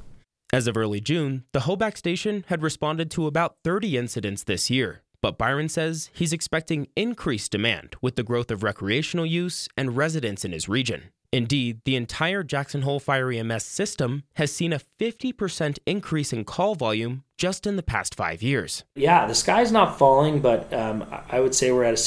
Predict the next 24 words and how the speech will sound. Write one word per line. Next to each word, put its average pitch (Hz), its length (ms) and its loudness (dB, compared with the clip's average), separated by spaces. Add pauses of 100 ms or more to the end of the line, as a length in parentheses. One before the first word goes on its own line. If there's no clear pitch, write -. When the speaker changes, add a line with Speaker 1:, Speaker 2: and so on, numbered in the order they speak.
Speaker 2:
situation, 113 560 0
a 104 60 -2
breaking 110 420 -2
point, 110 320 -4
where 107 400 0 (160)
unfortunately 120 560 2
we're 113 100 2 (180)
one 120 60 2
event 113 400 2 (380)
that 120 200 -2
we 117 120 0
miss 113 580 2 (220)
away 110 240 6
from 107 180 0
having, 104 420 -2
you 104 100 -4
know, 101 140 -4 (300)
Speaker 1:
Mm. 101 120 -2
Speaker 2:
some, 104 360 -4
some 110 220 -2
major 107 340 0 (840)
complications 117 880 4
and, 107 280 -2
and, 104 300 -4